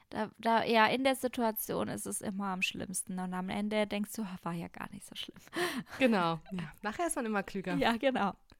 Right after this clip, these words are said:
Speaker 1: Und das dritte, wo du noch geschickt hast, war, boah, das hatte ich, als ich das erste Mal ohne meinen Mann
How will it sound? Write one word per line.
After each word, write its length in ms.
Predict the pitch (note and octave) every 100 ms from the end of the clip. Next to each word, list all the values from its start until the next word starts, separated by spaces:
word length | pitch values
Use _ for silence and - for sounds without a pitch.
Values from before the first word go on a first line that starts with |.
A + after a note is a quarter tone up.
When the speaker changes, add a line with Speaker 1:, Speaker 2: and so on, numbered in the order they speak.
| _ F4+ F#4+ F4 - - C#4 _ - - _ _
Speaker 1:
Und 180 | C4 A#3+
das 160 | A3+
dritte, 600 | - F#3+ - G3 - B3 C#4
wo 100 | C#4+
du 100 | C#4
noch 240 | C#4 C#4+
geschickt 420 | - D4 D4+ D4 -
hast, 280 | C#4 D4 -
war, 340 | G#3+ A3 - _ _
boah, 360 | G#3 F#3 - - - - - _
das 300 | C#4 D#4 -
hatte 260 | A#3+ B3 A#3
ich, 480 | - A3 C4+ - -
als 260 | G3+ G#3
ich 120 | G#3
das 200 | - F#3+ -
erste 440 | A3 A#3+ C4+ -
Mal 300 | B3 G#3 G3+ G#3
ohne 360 | - A#3 B3+
meinen 460 | B3 G3 F3+ F#3+ F#3
Mann 360 | F3+ F3+ G3+